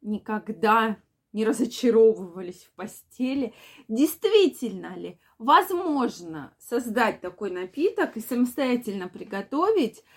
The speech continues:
для того, чтобы ваша потенция всегда была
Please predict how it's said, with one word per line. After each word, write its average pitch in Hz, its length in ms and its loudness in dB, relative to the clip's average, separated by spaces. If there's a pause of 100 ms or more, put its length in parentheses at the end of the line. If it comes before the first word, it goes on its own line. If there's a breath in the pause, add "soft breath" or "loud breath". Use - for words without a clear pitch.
(180 soft breath)
для 240 200 0
того, 262 580 0 (540 soft breath)
чтобы 226 440 0
ваша 233 360 4
потенция 226 760 -4
всегда 190 520 -2
была 185 440 -4